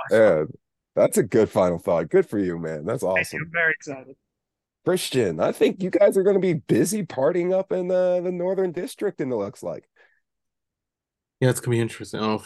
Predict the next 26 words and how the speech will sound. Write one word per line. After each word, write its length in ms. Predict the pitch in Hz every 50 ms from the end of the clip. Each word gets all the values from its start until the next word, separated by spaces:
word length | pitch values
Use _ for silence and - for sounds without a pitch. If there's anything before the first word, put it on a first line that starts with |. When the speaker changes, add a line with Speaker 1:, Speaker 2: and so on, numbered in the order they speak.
| -
Speaker 3:
before 540 | - 120 113 - 127 123 117 110 107 104 98
I 120 | 92 92
go 280 | 92 92 - 107 98 98
into 200 | 92 87 - -
my 180 | 95 92 92 90
final, 240 | - - 90 92
Colby, 480 | 92 - - - 113 107 101 104 98 87
uh, 340 | 92 98 98 98 98 95 - -
if 260 | - 104 101 - -
you 360 | 107 107 107 104 104 101 101 101
go 220 | - 107 107 104
there, 220 | 101 104 104 104 98
if 80 | 98 -
they 100 | 101 98
have 140 | 101 98 98
a, 220 | 98 98 98 90 - -
if 160 | 95 - -
they 140 | - 107 98
still 240 | 98 - - 110 104
have 200 | 110 113 110 110
the 80 | 98
Devil's 380 | 95 95 101 98 95 104 98 -
Backbone 680 | _ - 95 95 95 95 _ - 101 98 98 95 95
Fruit 420 | 90 - - - - 101 95 87 -
Punch 460 | - - - 98 95 92 - - -
Crush, 680 | - - - - 107 104 113 117 120 - - - - -